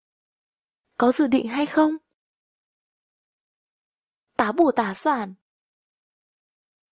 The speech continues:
Nhớ gọi điện thoại thông báo cho chị.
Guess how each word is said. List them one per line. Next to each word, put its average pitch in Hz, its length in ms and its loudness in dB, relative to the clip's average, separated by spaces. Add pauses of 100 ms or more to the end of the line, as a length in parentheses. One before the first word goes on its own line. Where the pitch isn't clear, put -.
(720)
Nhớ 247 280 2
gọi 294 140 0
điện 247 180 -2
thoại 240 300 -4
thông 302 140 -4
báo 233 160 -2
cho 302 180 -4
chị. 269 320 -6